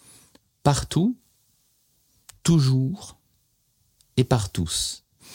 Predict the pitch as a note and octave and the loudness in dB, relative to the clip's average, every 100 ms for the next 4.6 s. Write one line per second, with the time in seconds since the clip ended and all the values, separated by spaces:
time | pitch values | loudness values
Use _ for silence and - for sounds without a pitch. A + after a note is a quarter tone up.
0 | - - - _ _ - E3+ E3 C#3+ D#3 | -20 -20 -20 _ _ 0 2 2 2 2
1 | D3 - D#3 D#3 C3+ D3 D#3 C#3+ A2 A2+ | 2 0 2 2 4 4 4 4 4 2
2 | G#2+ A2+ F#2+ - F#2+ - - G2+ G2 A2+ | 2 2 2 -2 -4 -4 0 2 2 2
3 | A2+ A2+ - C#3 A#2+ A2 - A2 - A2 | 2 0 2 0 2 -2 2 0 2 0
4 | F#2+ F#2 G2+ F#2+ F#2+ D#2+ | 2 2 2 4 2 2